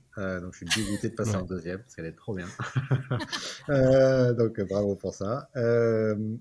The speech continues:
Speaker 1: alors, donc, effectivement, jusqu'à très récemment, j'étais, euh, Chief Product Officer chez Blablacar. Euh, et donc, je viens de, de, de quitter ce rôle-là il y a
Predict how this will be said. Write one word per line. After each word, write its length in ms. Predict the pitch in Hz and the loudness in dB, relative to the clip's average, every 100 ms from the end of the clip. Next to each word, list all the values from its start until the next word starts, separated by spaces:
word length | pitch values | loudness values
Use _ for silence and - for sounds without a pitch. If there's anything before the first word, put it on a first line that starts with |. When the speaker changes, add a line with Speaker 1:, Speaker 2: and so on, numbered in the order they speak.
| - | -6
Speaker 1:
alors, 280 | 151 131 101 - - - - - | 2 2 2 -2 -20 -20 -18 0
donc, 240 | 156 151 | 2 2
effectivement, 540 | 147 - - 156 139 160 | 2 -2 -2 0 2 2
jusqu'à 240 | 127 139 | 2 -2
très 160 | 123 160 | -2 -2
récemment, 420 | 143 131 123 139 | 0 0 -2 -2
j'étais, 340 | 117 104 - | -4 -6 -2
euh, 140 | 113 101 | 0 0
Chief 260 | - 147 | -4 -10
Product 300 | 143 117 113 | -4 -4 -4
Officer 280 | 107 - - 104 | -6 -12 -10 -10
chez 160 | - | -10
Blablacar. 680 | 95 98 85 95 101 131 - - - - _ - | -8 -6 -8 -8 -8 -8 -10 -18 -20 -20 _ -12
Euh, 580 | 101 95 92 92 92 92 | -8 -6 -6 -8 -8 -10
et 60 | |
donc, 140 | 90 87 | -10 -10
je 80 | - | -6
viens 120 | 107 | -6
de, 400 | 95 87 85 85 | -4 -4 -4 -8
de, 200 | 82 82 85 _ _ _ - | -10 -14 -16 _ _ _ -20
de 160 | 92 90 | -20 -20
quitter 420 | - 101 - 113 | -16 -12 -6 -6
ce 180 | - 101 | -4 -6
rôle-là 480 | 87 95 95 95 95 | -4 -2 -2 -4 -6
il 60 | |
y 40 | |
a 80 | 82 | -10